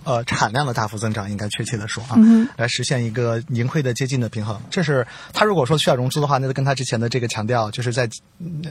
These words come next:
Speaker 1: 那个 conference call 上的强调是正好截然相反，是自相矛盾的嘛。但是我觉得啊，就是说大家不用，不要过度关注于这个 Model three本身，这个 Model three是个短期的问题。我觉得长期来看，其实从我们这个角度来看的话，我们觉得特斯拉这个生意呢，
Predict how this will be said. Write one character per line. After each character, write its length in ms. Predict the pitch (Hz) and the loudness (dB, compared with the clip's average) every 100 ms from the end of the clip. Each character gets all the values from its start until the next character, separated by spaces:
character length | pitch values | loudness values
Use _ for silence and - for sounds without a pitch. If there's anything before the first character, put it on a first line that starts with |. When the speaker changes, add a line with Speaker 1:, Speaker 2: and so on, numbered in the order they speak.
| - - | -14 -10
Speaker 1:
那 200 | 151 117 | -4 -2
个 100 | 113 | -2
conference 220 | - 123 127 | -2 -4 -2
call 160 | 135 | -2
上 40 | 117 | -2
的 80 | |
强 140 | 107 113 | -2 -2
调 100 | 117 | -2
是 80 | 117 | -2
正 140 | 135 | -4
好 80 | 110 | -6
截 140 | - | -4
然 100 | 110 | -2
相 160 | 120 113 | -2 -4
反， 160 | 113 110 | -6 -6
是 80 | |
自 120 | 113 117 | -6 -4
相 120 | 113 | -4
矛 120 | 104 | -4
盾 140 | 117 107 | -6 -6
的 60 | |
嘛。 100 | 120 - - - - - | -10 -16 -16 -12 -12 0
但 120 | 185 | 2
是 80 | 185 - - - | 2 -2 -12 2
我 180 | 135 120 | 2 2
觉 240 | 117 113 | 0 2
得 80 | 208 | 2
啊， 260 | 135 113 | 4 4
就 120 | 117 202 | 2 2
是 100 | 190 | 2
说 100 | 208 | 4
大 120 | 208 | 4
家 120 | 208 | 4
不 120 | 165 | 2
用， 160 | 220 202 | 0 0
不 160 | 147 | 0
要 100 | 208 | 0
过 160 | 233 254 | 0 -2
度 180 | 208 190 | 0 0
关 200 | 214 208 | 0 0
注 160 | 185 | 2
于 120 | 135 156 | 2 2
这 140 | 190 | 2
个 160 | 147 123 | 2 2
Model 200 | 180 220 | 2 0
three 300 | - 247 190 | 2 2 2
本 160 | 117 | 0
身， 120 | 127 | -2
这 100 | 165 | 0
个 80 | 247 | 2
Model 140 | 226 247 | 2 2
three 160 | 240 | 0
是 80 | 214 | 0
个 80 | 220 | -2
短 160 | 123 131 | -4 -2
期 160 | 185 | 0
的 80 | 196 | 2
问 100 | 170 | 0
题。 140 | 123 | -2
我 100 | 120 | -4
觉 80 | 110 | -2
得 140 | 170 143 - - | -4 -6 -12 -8
长 260 | - 135 208 | 0 2 2
期 120 | - | 2
来 160 | 254 151 | 2 2
看， 220 | - 143 | 2 0
其 140 | 151 | 0
实 80 | 170 | 0
从 400 | - - 139 180 | 0 0 0 2
我 180 | 151 120 | 2 2
们 100 | 113 | 2
这 100 | 190 | 0
个 100 | 180 | 2
角 160 | 123 113 | 2 2
度 120 | 127 | 0
来 120 | 117 | 0
看 200 | - 147 | 0 0
的 60 | 123 | 2
话， 260 | 127 110 - - - - - - - | 0 0 -6 -20 -20 -20 -20 -10 0
我 100 | 151 | 2
们 100 | 220 | 4
觉 200 | - 185 | 4 4
得 400 | 240 214 180 139 | 6 6 6 4
特 180 | - 262 | 0 2
斯 80 | 254 | 4
拉 160 | 269 | 4
这 80 | 294 | 4
个 100 | 175 | 2
生 320 | - 214 214 | 2 2 2
意 160 | 220 185 | 4 4
呢， 280 | 147 127 | 4 2